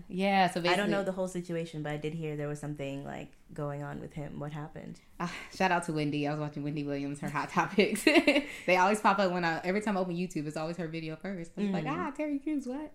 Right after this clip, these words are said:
Speaker 1: He was at a party with his wife.
Speaker 2: Mm-hmm.
Speaker 1: I guess she probably went away for some, somewhere, and I don't know the guy's name, but he was, like, someone, I think he was, like, a,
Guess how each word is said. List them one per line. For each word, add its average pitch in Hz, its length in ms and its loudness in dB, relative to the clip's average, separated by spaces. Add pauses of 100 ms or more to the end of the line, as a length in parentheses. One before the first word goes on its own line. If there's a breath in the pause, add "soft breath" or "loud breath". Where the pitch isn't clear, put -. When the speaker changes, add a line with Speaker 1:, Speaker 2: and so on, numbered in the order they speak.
(340 loud breath)
Speaker 1:
He 190 100 0
was 196 100 2
at 175 120 4
a 160 40 -2
party 156 440 0
with 170 160 2
his 180 140 2
wife. 143 520 0
Speaker 2:
Mm-hmm. 170 320 -6
Speaker 1:
I 156 60 0
guess 175 140 2
she 190 80 -4
probably 165 320 -2
went 151 160 -4
away 143 260 -2
for 143 100 -10
some, 143 400 -4
somewhere, 147 480 -2
and 143 160 0
I 156 80 4
don't 160 380 -2
know 160 260 -2
the 147 100 -2
guy's 143 360 0
name, 143 300 0
but 139 140 -2
he 151 120 -2
was, 147 160 -2
like, 135 180 -4
someone, 143 580 -2
I 147 80 -6
think 160 140 -6
he 165 60 -6
was, 151 100 -8
like, 139 160 -4
a, 139 260 -6